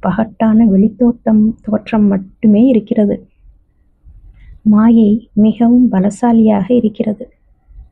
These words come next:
ஸ்தாபனைக்கு அதிக உழைப்பு தேவைப்படுகிறது. குழந்தைகளுக்கும் படிப்பில் உழைக்க வேண்டியுள்ளது. ஆசிரியருக்கும் கற்பிப்பதில், கற்பிப்பதில் உழைப்பு அதிகமாகிறது.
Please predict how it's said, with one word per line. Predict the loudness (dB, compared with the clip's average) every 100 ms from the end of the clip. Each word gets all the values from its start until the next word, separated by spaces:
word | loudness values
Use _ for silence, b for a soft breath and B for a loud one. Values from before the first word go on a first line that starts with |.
| _ _ _ _ -20 _ _
ஸ்தாபனைக்கு | _ -10 -4 0 2 2 0 -2 0 0 -2 _
அதிக | -2 0 0 0
உழைப்பு | 0 0 -2 -4 -8 -4
தேவைப்படுகிறது. | -2 -2 -4 -4 -6 -4 -6 -8 -14 _ _ _ -10
குழந்தைகளுக்கும் | -2 0 0 0 0 -4 0 -2 -2
படிப்பில் | -4 -2 -2 -4
உழைக்க | -2 -2 -2 0 0
வேண்டியுள்ளது. | 2 0 -2 -2 -2 -6 b b b b b -6
ஆசிரியருக்கும் | -4 -2 -2 -4 -4 -4 -6 -4
கற்பிப்பதில், | -6 -6 -6 -6 -4 -2 -2 -2 -8 _ -20 _ _ _ _ _ _
கற்பிப்பதில் | -8 -6 -6 -4 -2 0 0 -4 _ -4
உழைப்பு | -2 -2 -2 -2
அதிகமாகிறது. | 0 0 0 -2 -4 -6 -6